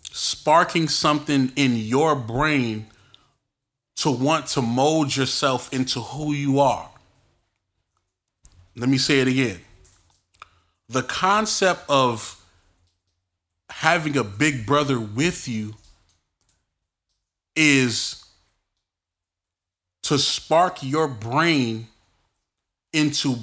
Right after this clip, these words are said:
being or molding yourself to be something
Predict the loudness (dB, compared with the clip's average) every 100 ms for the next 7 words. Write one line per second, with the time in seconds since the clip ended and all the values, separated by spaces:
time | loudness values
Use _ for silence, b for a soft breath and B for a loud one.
0 | -4 0 2 2 2 -2 -4 -8 _ _
1 | _ _ _ _ 0 2 2 2 2 2
2 | 2 0 0 0 0 0 2 0 -4 -8
3 | -10 -20 _ _ _ -6 -4 -4 -2 -2
4 | 0 0 0 -2 -6 -8